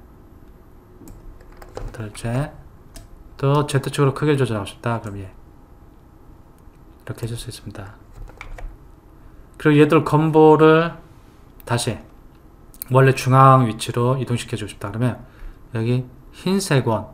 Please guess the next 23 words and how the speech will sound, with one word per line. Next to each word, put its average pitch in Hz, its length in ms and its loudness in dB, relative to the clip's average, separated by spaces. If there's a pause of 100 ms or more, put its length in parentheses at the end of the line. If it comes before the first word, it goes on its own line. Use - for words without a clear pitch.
(120)
속이 180 380 -2
비어있는 110 640 -2
동그란 170 380 -2
원이 101 260 -2
있습니다. 95 520 -8 (2250)
얘를 113 420 -4 (1120)
이렇게 - 200 -14
검정색 123 500 0
변했을 - 320 -10
때, 113 100 -14
커서가 135 320 -2
올려주면 104 260 -8
검정색 104 360 -12
변하는데, 101 440 -8 (380)
네, - 80 -8
클릭하면 110 480 -8 (360)
팝업 160 300 -6
메뉴가 117 300 -4
나타나는데, 104 380 -12
여기서 98 280 -10 (400)
리셋 127 320 0
건볼 110 360 -4
해줍니다. 98 520 -12